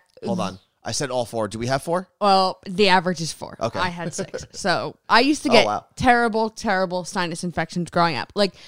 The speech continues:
Speaker 2: the worst. Headaches. Like, I, as, at, like, eight years old, I was on Claritin
Speaker 1: Mm-hmm.
Speaker 2: from my headaches, from my sinus headaches.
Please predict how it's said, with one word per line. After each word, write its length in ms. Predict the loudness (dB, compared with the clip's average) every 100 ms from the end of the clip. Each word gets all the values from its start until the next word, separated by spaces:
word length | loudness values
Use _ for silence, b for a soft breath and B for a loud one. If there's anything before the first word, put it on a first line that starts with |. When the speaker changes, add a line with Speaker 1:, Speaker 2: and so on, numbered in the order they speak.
| B B
Speaker 2:
the 120 | 6 8
worst. 360 | 10 10 8
Headaches. 560 | 6 8 8 6 6 0
Like, 220 | -4 -6 -12
I, 120 | -8 2
as, 180 | 4 4 2
at, 180 | 2 2
like, 220 | 0 0 -2
eight 140 | -2
years 160 | 0 0
old, 200 | 2 2
I 100 | -2
was 100 | -2
on 120 | -4
Claritin 520 | -2 -2 -4 -6 -12 -12
Speaker 1:
Mm-hmm. 140 | -8 2
Speaker 2:
from 220 | 6 8
my 160 | 6 6
headaches, 420 | 2 -2 -6 -8
from 120 | -4
my 80 | -4
sinus 440 | 0 2 2 -2 -6
headaches. 460 | -8 -6 -10 -14